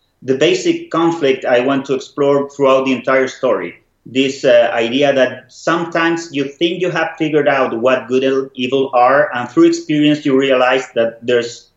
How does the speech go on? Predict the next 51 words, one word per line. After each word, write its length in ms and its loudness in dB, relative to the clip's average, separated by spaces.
a 40 -2
lot 220 2
of 160 0
nuance 540 0
about 300 0
that. 220 -2
And, 640 -2
and 200 -2
that 260 0
you 120 2
have 200 -2
to 120 -2
take 200 -2
responsibility 800 -2
of 200 0
it. 300 -6
It's 220 -12
not 340 0
a 180 2
thing 220 2
of 180 0
deciding 760 -2
what's 360 -6
good 240 0
and 140 -6
bad 220 -2
up 240 -4
front, 460 -2
but 240 -6
something 380 -4
that 160 -2
you 80 -2
have 220 -4
to 60 -2
learn. 440 -4
And 180 0
that's 260 -2
the, 260 0
the 120 0
hero 360 0
journey 480 -2
I, 260 -6
I 100 0
want 240 0
to 60 -8
explore 380 0
in 140 -4
this, 340 -6
in 220 -4
this 260 0
epic. 440 -6